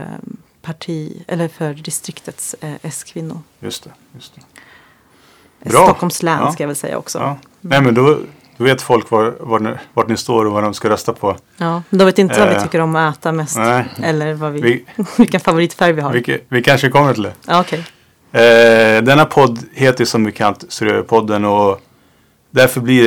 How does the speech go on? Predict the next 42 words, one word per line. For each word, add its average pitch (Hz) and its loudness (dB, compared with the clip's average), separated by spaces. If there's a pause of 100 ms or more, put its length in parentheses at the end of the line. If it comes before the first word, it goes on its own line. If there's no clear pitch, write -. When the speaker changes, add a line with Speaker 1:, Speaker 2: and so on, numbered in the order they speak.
Speaker 2:
det 117 0
lite 117 -2
extra 113 -2
fokus - -6
på, 95 -2 (140)
eh, 135 -14
oss - -14
syriöer 117 -4
som - -8
ska - -4
rösta. 170 -6 (100)
Och 110 -6 (160)
vi 110 -2
är 120 -2
ju 127 -2
trots 120 0
allt 95 -2
väldigt 104 -2
många 110 -4
idag. 120 -6 (140)
Eh, 101 -6 (600)
utan 117 0
tvekan 117 0
över 107 0
hundratusen 110 0
i, 101 -4
i 101 -6
Sverige 117 0
bara. 95 -4 (880)
Och - -20
om 117 2
jag 117 2
ska - -2
ställa 151 6
en, 131 2
en, 117 -2
eh, 107 0 (1200)
en, 104 -6
eh, 98 -4
rätt 101 -6
självklar 117 -2
fråga, 110 -2